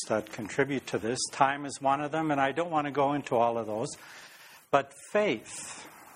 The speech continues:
I believe, is also a factor which affects us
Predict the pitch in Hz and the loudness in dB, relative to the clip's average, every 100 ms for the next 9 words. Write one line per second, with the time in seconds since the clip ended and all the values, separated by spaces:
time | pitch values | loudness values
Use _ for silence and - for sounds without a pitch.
0 | - - 127 131 143 131 143 135 120 139 | -20 -4 2 2 2 0 0 2 2 6
1 | 143 156 - 123 113 110 - 143 151 - | 4 2 0 2 2 0 0 0 0 -8
2 | - 156 147 131 135 - - - - - | -2 2 2 4 2 0 -12 -14 -20 -20
3 | - - - - - 127 - - 190 - | -20 -20 -20 -8 -2 -2 0 2 2 0
4 | - - 123 117 | -8 0 2 0